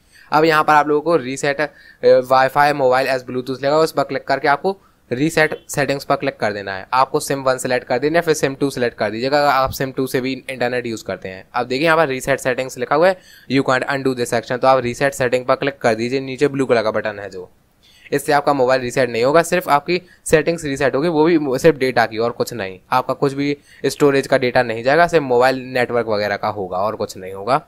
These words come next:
देखिए मैंने आपके सामने लाइव करके दिखाया, अब आप लोग ऊपर यहाँ पर देख सकते हैं सारी रीसेट हो चुकी है। अब एक बार आप लोग अपने मोबाइल को कर लेना है रीस्टार्ट, स्विच ऑफ करिए और फिर उसका स्विच on कीजिए। मैंने स्विच ऑफ कर लिया था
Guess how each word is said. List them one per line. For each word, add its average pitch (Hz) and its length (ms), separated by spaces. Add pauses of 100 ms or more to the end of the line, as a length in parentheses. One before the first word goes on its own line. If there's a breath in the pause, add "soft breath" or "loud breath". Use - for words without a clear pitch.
(420 soft breath)
देखिए 123 240
मैंने 147 180
आपके 135 200
सामने 131 160
लाइव 120 220
करके 117 240
दिखाया, 131 280
अब 139 60
आप 131 220
लोग 131 200
ऊपर 127 380
यहाँ 123 240
पर 123 120
देख 110 180
सकते - 220
हैं 175 140 (240 soft breath)
सारी 135 320
रीसेट 131 320
हो 101 100
चुकी 131 200
है। 127 60
अब 151 180
एक 160 100
बार 156 120
आप 151 160
लोग 151 120
अपने 147 180
मोबाइल 135 240
को 131 40
कर 131 120
लेना 131 240
है 147 100
रीस्टार्ट, 120 540
स्विच 120 240
ऑफ 120 220
करिए 135 200
और 165 100
फिर 151 120
उसका 135 180
स्विच 123 200
on 104 120
कीजिए। 98 200
मैंने 123 240
स्विच 135 200
ऑफ 127 200
कर 104 120
लिया 131 180
था 180 280